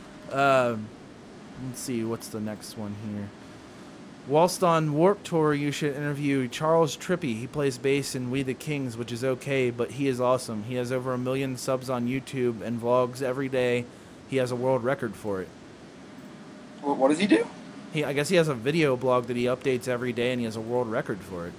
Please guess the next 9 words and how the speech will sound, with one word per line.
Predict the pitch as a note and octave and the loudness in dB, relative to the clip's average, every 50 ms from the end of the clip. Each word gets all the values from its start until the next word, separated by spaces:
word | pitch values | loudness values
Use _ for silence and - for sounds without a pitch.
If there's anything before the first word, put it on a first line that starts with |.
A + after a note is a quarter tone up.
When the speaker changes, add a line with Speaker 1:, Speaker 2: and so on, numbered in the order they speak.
| - - - - - - - - - - - - - - - - - - - - - - - - - - - - - - - - - - - - - - - - - - - - - - - - - - - - | -16 -18 -18 -18 -18 -18 -18 -18 -18 -18 -16 -16 -16 -16 -16 -16 -16 -16 -16 -16 -16 -18 -18 -18 -18 -18 -18 -18 -18 -16 -16 -16 -16 -16 -16 -16 -16 -16 -16 -16 -16 -16 -16 -16 -16 -16 -16 -16 -16 -18 -8 0
Speaker 2:
That's | C3+ D#3 - - | 0 2 2 2
weird. | F3 C#3+ B2 - C3 - A3 - - A#2+ | 2 2 2 4 2 0 0 -2 -6 -2
Speaker 1:
Yeah, | D3+ C#3+ B2+ A#2 | 0 2 2 4
I | C3 | 4
didn't | C#3 C#3 C3+ B2+ | 2 2 0 0
know | C3 C#3 D#3 | 0 0 0
that | D3 B2 G#2+ G#2+ | 0 0 0 0
at | A2+ A2 | 0 0
all, | B2 B2+ C3+ B2+ A#2 G#2+ | 0 2 2 2 0 -2